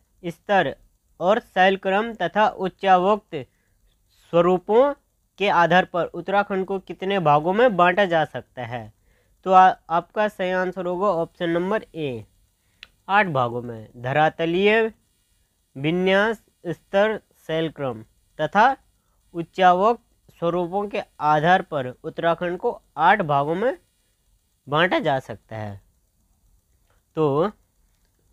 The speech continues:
नंबर वन पे जो है वो है गंगा का मैदान यानी हरिद्वार, और तराई क्षेत्र, भावर क्षेत्र, शिवालिक क्षेत्र, दून क्षेत्र, लघु या मध्य हिमालयी क्षेत्र,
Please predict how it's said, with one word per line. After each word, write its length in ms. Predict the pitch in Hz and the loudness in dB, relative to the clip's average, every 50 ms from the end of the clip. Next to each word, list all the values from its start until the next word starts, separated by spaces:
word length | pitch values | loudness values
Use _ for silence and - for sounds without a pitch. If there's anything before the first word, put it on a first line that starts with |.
| _ - | _ -8
नंबर 380 | 160 156 160 175 185 202 233 254 | -4 -2 0 0 2 2 2 2
वन 180 | 254 226 226 | 2 0 0
पे 140 | 208 214 202 | -2 -4 -2
जो 160 | 185 190 190 | 0 0 2
है 160 | 180 185 196 | 2 2 2
वो 140 | 202 190 180 | 2 2 2
है 200 | 175 185 196 214 180 - _ _ _ _ _ | 4 4 2 0 -2 -6 _ _ _ _ _
गंगा 440 | 135 131 131 165 170 165 165 175 190 | -12 -6 -2 -2 0 2 2 2 2
का 200 | 190 - 220 220 | 2 0 -4 -4
मैदान 540 | 208 185 156 135 120 110 110 107 107 104 110 _ _ _ _ _ _ _ _ _ - | -2 -2 -2 -2 -2 -4 -8 -12 -14 -16 -18 _ _ _ _ _ _ _ _ _ -14
यानी 220 | 135 135 147 185 196 | -10 -6 -4 -2 -2
हरिद्वार, 520 | 170 147 123 120 113 113 110 107 107 110 _ _ _ _ _ _ _ _ - | -2 -2 -2 -4 -6 -8 -8 -10 -12 -14 _ _ _ _ _ _ _ _ -8
और 200 | 143 147 151 147 _ - | -6 -6 -6 -6 _ 0
तराई 420 | 175 175 175 185 190 208 220 233 | 4 6 6 8 6 6 4 0
क्षेत्र, 500 | 220 - _ - 156 165 175 175 _ _ _ _ _ _ _ - | 0 -4 _ -6 -4 -4 -4 -6 _ _ _ _ _ _ _ -10
भावर 360 | 139 131 143 147 165 190 214 208 | -2 2 4 4 4 4 0 -2
क्षेत्र, 440 | - - 185 175 175 170 _ _ _ _ _ _ _ _ _ _ _ - | -4 -6 -4 -4 -4 -6 _ _ _ _ _ _ _ _ _ _ _ -6
शिवालिक 420 | - 165 165 175 175 180 202 214 - | -2 2 4 4 4 4 0 -4 -4
क्षेत्र, 420 | - - 175 175 175 - 185 - _ _ _ _ 143 | -6 -6 -4 -4 -4 -8 -14 -20 _ _ _ _ -14
दून 400 | 139 135 151 170 190 208 220 214 | -8 -4 -2 0 2 0 0 -2
क्षेत्र, 460 | - - 170 170 180 175 _ _ _ _ _ _ _ _ _ - | -4 -2 -2 -2 -2 -4 _ _ _ _ _ _ _ _ _ -6
लघु 400 | 147 156 170 170 170 220 247 247 208 - _ _ _ _ _ - | 0 2 4 4 4 4 4 2 2 -2 _ _ _ _ _ -14
या 240 | 160 165 165 180 214 | -8 -4 -2 -2 -2
मध्य 400 | 220 202 185 185 185 180 220 220 | 0 0 0 0 2 2 2 2
हिमालयी 460 | 208 185 165 156 151 160 170 190 208 | 2 2 0 0 0 0 0 -2 -2
क्षेत्र, 520 | 175 _ - 170 170 175 170 - 175 180 | -4 _ -6 -4 -4 -4 -6 -6 -10 -10